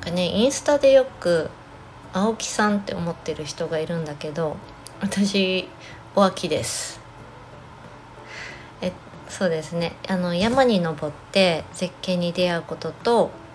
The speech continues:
カメラでね、絵本のような世界観の写真を撮ることが趣味です。なんか山はね、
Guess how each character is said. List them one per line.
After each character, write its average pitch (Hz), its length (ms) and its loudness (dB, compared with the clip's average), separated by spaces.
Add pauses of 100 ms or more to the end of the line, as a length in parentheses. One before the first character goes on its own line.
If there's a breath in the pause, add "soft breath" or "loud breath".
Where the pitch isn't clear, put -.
(500 loud breath)
カ 269 120 0
メ 226 180 6
ラ 170 140 4
で 160 120 -2
ね、 165 240 -2
絵 180 60 0
本 196 340 2
の 160 120 -2
よ 156 120 -4
う - 20 -4
な 151 120 -6
世 175 140 -4
界 165 260 -4
観 147 220 -8
の 143 80 -8
写 170 160 -6
真 170 280 -4
を 165 40 -4
撮 180 160 -2
る 165 80 -4
こ 160 140 -8
と 165 100 -8
が 156 160 -6
趣 - 180 -2
味 185 140 2
で 156 160 -6
す。 - 240 -8 (1600 loud breath)
な - 60 -12
ん - 20 -6
か 202 60 2
山 254 300 6
は 185 160 8
ね、 165 360 2